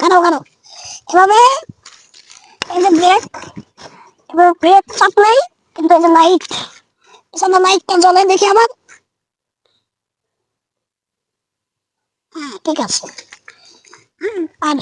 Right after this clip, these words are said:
সামনের দিকেও লাইট আছে, এটা সামনের লাইট জ্বালা-, জ্বালার জন্য। এই যে সামনের লাইট জ্বলছে। আর মাসি, মাসিটা অনেক কড়া।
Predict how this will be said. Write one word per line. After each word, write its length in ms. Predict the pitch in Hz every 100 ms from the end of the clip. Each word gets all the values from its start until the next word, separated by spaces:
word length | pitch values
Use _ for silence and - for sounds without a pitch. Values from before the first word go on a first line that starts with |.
| -
সামনের 340 | 320 403 440 427
দিকেও 220 | 466 453 415
লাইট 180 | 381 349
আছে, 160 | 320 381 605 _ _ - -
এটা 140 | 285 294
সামনের 260 | 339 349 370 349
লাইট 160 | 349 330
জ্বালা-, 260 | 339 339 302
জ্বালার 240 | 330 330 311
জন্য। 160 | 302 311 403 _ _ - _ _ _ _ _ _ _ _ _ - - 349
এই 60 | 359
যে 60 | 330
সামনের 220 | 339 359 359
লাইট 160 | 349 330
জ্বলছে। 260 | 339 - 403 571 _ _ _ _ - _ _
আর 80 | 311 330
মাসি, 240 | 349 466 339 - - - _ _ _ _ _ _ _ _ _ 523 523 - - _ _ _ _ _ _ _ _ 294
মাসিটা 320 | 277 311 359 381
অনেক 140 | 392 -
কড়া। 220 | 392 370